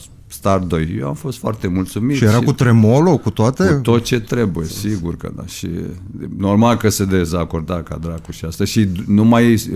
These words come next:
Speaker 1: corzile, erau corzi din alea Reghin foarte groase, nu puteai să întinzi de ele. Dar noi totuși aveam imaginație, pentru că la scurt timp am zis: „Păi, bă, fii atent că are unul niște sârmă,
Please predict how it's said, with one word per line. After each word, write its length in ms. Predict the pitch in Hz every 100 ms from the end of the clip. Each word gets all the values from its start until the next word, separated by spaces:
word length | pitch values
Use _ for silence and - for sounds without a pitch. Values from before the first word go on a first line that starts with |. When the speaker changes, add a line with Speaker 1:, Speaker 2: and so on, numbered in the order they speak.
| 92 95 82
Speaker 1:
corzile, 560 | 135 143 107 95 92
erau 260 | 90 98 104
corzi 460 | 107 110 92 78
din 160 | 85 90
alea 240 | 98 98 87
Reghin 380 | 87 107 95 85
foarte 440 | 80 113 101 -
groase, 340 | 85 92 101 98
nu 120 | 98
puteai 280 | 92 - 101
să 100 | 104
întinzi 360 | 95 104 90
de 80 | 82
ele. 200 | 90 90 - - - - - -
Dar 160 | 107 120
noi 180 | 151 160
totuși 420 | 175 160 160 175
aveam 380 | 156 175 190 185
imaginație, 760 | 180 180 151 165 170 156 -
pentru 360 | 90 104 104 101
că 340 | 98 107 101 - - - - - -
la 240 | 95 101
scurt 380 | 107 - 127 104
timp 220 | 123 131
am 100 | 120
zis: 140 | 110 95
„Păi, 180 | 113
bă, 220 | 104 107 131
fii 200 | - 131
atent 260 | - 123
că 80 | 110
are 160 | 101 107
unul 280 | 113 113 95
niște 300 | 92 - 92
sârmă, 560 | - 120 101 85 80